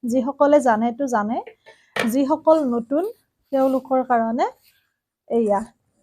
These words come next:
এইটো হৈছে পতি। আপোনালোকৰ যিফালে চিলাব লগা থাকে সেইটো ফালে লৈ ল'ব ধুনীয়াকে আৰু পতিটো জইন লগাব। জইন লগাই পেলাই এইফালেৰে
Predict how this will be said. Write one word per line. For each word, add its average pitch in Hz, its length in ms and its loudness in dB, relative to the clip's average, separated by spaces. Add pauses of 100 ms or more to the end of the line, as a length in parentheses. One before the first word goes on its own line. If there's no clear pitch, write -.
(160)
এইটো 254 340 0
হৈছে 269 380 2
পতি। 269 320 4 (220)
আপোনালোকৰ 262 560 6 (160)
যিফালে 269 500 4 (840)
চিলাব 285 260 6 (140)
লগা 269 260 2
থাকে 277 180 -4 (140)
সেইটো 277 300 -2
ফালে 269 260 4
লৈ 233 200 4
ল'ব 247 120 2 (240)
ধুনীয়াকে 240 520 0 (380)
আৰু 247 180 -4
পতিটো 277 340 -2 (140)
জইন 240 220 -2 (140)
লগাব। 214 260 -4 (720)
জইন 254 320 2 (140)
লগাই 254 260 2 (100)
পেলাই 277 260 0 (380)
এইফালেৰে 285 500 0